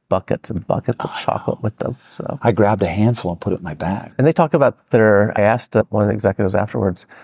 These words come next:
Speaker 1: their key metric is crave, right? How do they assess how they're doing? What do the customers really want? And I said, "Where did you come up with the metric for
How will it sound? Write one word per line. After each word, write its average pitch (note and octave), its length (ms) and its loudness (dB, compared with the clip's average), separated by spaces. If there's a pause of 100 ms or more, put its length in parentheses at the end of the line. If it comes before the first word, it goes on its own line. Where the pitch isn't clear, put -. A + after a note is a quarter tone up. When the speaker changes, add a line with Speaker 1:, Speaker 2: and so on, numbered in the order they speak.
(180)
Speaker 1:
their A2 120 4
key D3 280 0
metric G#2+ 460 2
is - 140 -2
crave, - 680 -4 (300)
right? G2+ 260 0 (100)
How C3+ 200 0
do C#3+ 100 4
they A2 340 4
assess - 680 0
how A2 200 0
they're F#2+ 260 0 (460)
doing? F#2+ 340 2
What A2 320 0
do A2+ 100 4
the A#2 80 -2
customers G2+ 360 -2
really F#2 180 2
want? F2+ 300 -2 (520)
And G#2+ 120 2
I - 20 2
said, C3 200 0
"Where D#3+ 120 4
did F3 140 2
you E3 60 -8
come D#3+ 120 2
up D3+ 140 0
with C#3+ 80 -2
the C3+ 60 0
metric B2 320 2
for G2 160 0